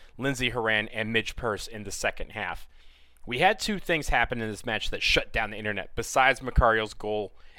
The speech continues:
and Pino getting back on the scoreboard. The first thing, Crystal Dunn. Second thing, Midge Purce. Both of them were second half substitutes at forward.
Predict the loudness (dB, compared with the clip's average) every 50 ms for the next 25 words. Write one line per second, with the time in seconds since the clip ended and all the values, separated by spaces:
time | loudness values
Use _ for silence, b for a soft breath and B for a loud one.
0 | b 0 2 4 4 4 4 2 -4 -10 -2 0 2 4 4 4 4 4 2 0
1 | -2 -2 2 2 2 2 4 0 -6 -8 -8 -10 -6 -4 -6 -4 -4 -6 -8 -8
2 | -10 -14 -20 -20 -20 -20 -20 _ -10 _ -2 2 4 4 4 4 2 2 4 4
3 | 4 2 -2 -10 -14 -16 -18 -20 -20 -20 -20 -20 -20 -16 _ 2 2 2 2 2
4 | 6 8 8 8 8 4 -2 -10 -14 -18 -20 _ -20 -20 -20 _ -12 -2 2 2
5 | 2 2 0 0 2 2 2 2 0 -6 -12 -8 0 0 0 0 0 -2 0 0
6 | 0 0 -4 -10 b b b b b 0 4 4 4 2 0 -2 0 0 0 0
7 | -2 -6 -12 -16 -12 -8 -6 -6 -6 -6 0 0 0 0 0 -4 -4 -4 -4 -2
8 | -2 -2 -2 2 2 2 2 2 -4 -10 -6 -4 -4 -4 -4 -8 -14 -18 b b
9 | b b b b b b -6 -6 -6 -8 -18 -16 0 4 10 10 10 10 8 0
10 | -6 -6 -14